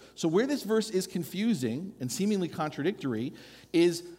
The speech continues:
Jesus, on the one hand, is making, reinst-, restating the idea that greatness is being like a child. But ruling is an exercise of power over another, right? That's what ruling is. And children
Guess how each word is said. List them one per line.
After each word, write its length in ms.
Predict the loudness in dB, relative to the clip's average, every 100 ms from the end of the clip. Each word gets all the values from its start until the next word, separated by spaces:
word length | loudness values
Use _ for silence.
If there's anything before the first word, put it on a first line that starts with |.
| -18 -10
Jesus, 380 | 0 2 2 2
on 100 | 2
the 80 | 4
one 140 | 4
hand, 220 | 4 4
is 140 | 0 0
making, 420 | 0 0 0 0
reinst-, 400 | 2 2 0 -4
restating 580 | -2 -2 2 4 4 2
the 100 | 2
idea 240 | 4 4 0
that 180 | -2
greatness 400 | 0 0 0 -2
is 100 | -2
being 280 | -2 0 2
like 260 | 2 0 -2
a 60 |
child. 580 | -2 4 4 4 -2 -12 -18 -20 -20 _ _ _ _ _ _ _
But 100 | -2
ruling 720 | 0 4 6 6 6 4 0 -6 -12 -20 -20 _ _ _ _ _ _
is 200 | 4 4
an 60 | 4
exercise 580 | 2 0 2 4 4 2
of 140 | -4
power 520 | 0 4 6 4 2
over 260 | 0 0 0
another, 320 | 0 0 -2
right? 260 | 0 0 0
That's 200 | -4 -4
what 160 | -2
ruling 360 | 0 2 2 2
is. 440 | 0 -2 -6 -16 -20 -20 _ _ _ _ _ -2
And 160 | 0
children 800 | 2 2 2 4 4 4 0 -6